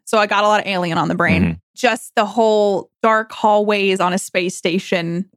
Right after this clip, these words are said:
Speaker 1: all you have is a flashlight, is so scary to me.
Speaker 2: Yeah. This threw me off a little bit, too. Like, I get using a flashlight in a dark corridor,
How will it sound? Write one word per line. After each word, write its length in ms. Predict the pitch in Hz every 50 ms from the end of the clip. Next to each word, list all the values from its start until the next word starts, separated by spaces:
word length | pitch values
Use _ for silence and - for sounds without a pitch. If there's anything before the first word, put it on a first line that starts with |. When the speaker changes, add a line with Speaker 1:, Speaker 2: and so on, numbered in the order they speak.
| _ -
Speaker 1:
all 140 | - 190 202
you 100 | 202 202
have 220 | 208 208 190 180 180
is 100 | 185 -
a 80 | 180
flashlight, 840 | - - - 180 151 160 180 - - - 165 - - 98 107 - _ _ _ _ -
is 160 | 220 208 -
so 300 | - - 214 185 180 185
scary 500 | - - - 180 180 110 123 170 180 202
to 140 | 196 - 214
me. 320 | 202 208 208 208 208 214 - _ _ _ -
Speaker 2:
Yeah. 540 | - 85 85 87 87 87 82 80 76 73 73 - _ -
This 300 | 120 127 170 165 - -
threw 160 | 233 226 220
me 140 | 220 196 170
off 180 | 165 151 -
a 40 | 117
little 320 | 104 92 90 90 92 107
bit, 400 | 110 117 127 135 131 - - _
too. 540 | - - - - 117 113 104 92 85 82 80 80
Like, 220 | 90 92 95 107
I 80 | 107 104
get 400 | 85 78 95 92 90 87 - _ -
using 320 | 87 87 82 87 85 80
a 40 | 78
flashlight 520 | - - 82 78 78 - - 85 80 80
in 80 | 78 80
a 80 | 78 76
dark 260 | 73 82 78 78 -
corridor, 640 | - - 85 80 78 73 76 73 73 71 73 73